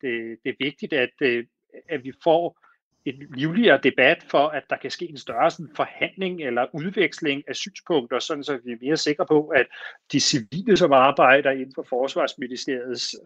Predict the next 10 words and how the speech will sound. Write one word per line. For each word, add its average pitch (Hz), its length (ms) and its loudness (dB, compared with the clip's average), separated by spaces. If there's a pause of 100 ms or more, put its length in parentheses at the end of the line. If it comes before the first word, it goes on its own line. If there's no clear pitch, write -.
ressortområde, 127 720 0 (400)
øh, 120 300 2 (100)
de, 143 100 -6 (220)
øh, 110 220 0 (220)
øh, 120 160 -8 (220)
bliver 123 180 4 (120)
aktivt 139 280 -2
involveret 120 560 0 (140)
også 135 160 0
i 139 40 -6